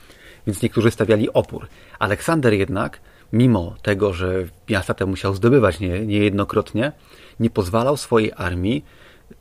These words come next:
na tradycyjne łupienie miasta po jego zdobyciu, ponieważ uże-, uważał, że to może niepotrzebnie je osłabiać, ponieważ one mają stać się przecież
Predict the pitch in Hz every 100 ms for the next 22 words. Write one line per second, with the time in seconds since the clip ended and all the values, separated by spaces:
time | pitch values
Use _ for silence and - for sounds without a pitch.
0 | - 92 90 92 107 104 101 117 107 110
1 | 110 113 - 127 98 92 92 - 98 101
2 | 98 107 98 95 95 - 120 110 117 -
3 | 92 117 - 101 95 104 123 110 101 101
4 | 113 113 110 - 98 - 113 113 101 -
5 | - - 113 - 110 - 98 87 127 -
6 | 110 101 98 127 117 107 113 95 120 -
7 | 92 - - - - 131